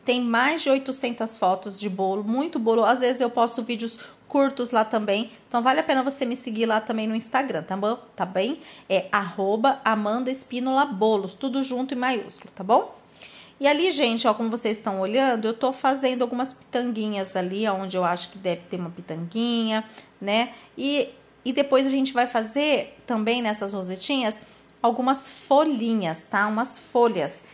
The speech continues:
Que aí eu vou usar o meu bico de pato, o bico, bico de pato. Deixa eu pegar a numeração aqui pra vocês, porque eu sempre esqueço, a numeração é tanto bico. É o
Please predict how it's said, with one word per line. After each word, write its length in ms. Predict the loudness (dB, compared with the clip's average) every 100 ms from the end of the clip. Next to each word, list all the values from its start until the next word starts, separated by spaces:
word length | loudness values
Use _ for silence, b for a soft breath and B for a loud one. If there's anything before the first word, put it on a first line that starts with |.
| B B _
Que 80 | 0
aí 180 | 2 2
eu 120 | 2
vou 200 | 4 2
usar 340 | 2 4 4
o 40 | 4
meu 160 | 2
bico 380 | 0 -4 -2 -2
de 120 | -4
pato, 640 | -8 -2 2 4 2 -4 -6
o 120 | -4
bico, 300 | -4 -4 -6 -20 -8
bico 340 | 0 0 0 -4
de 140 | -4
pato. 600 | -4 0 2 0 -6 -6 -8 -20 B B B B -4
Deixa 220 | -4 -2
eu 20 |
pegar 240 | -2 0 2
a 40 |
numeração 480 | 2 0 2 0 -2
aqui 120 | -6
pra 140 | -10
vocês, 500 | -2 0 2 4 2
porque 140 | -2 -4
eu 40 |
sempre 300 | -2 -2 -2
esqueço, 460 | -2 -2 -2 -2 -2
a 20 |
numeração 360 | -2 -2 -2 -6
é 20 |
tanto 280 | -6 -6 -6
bico. 520 | -4 -4 -6 -10 -12 B B B B B
É 180 | 2
o 100 | 2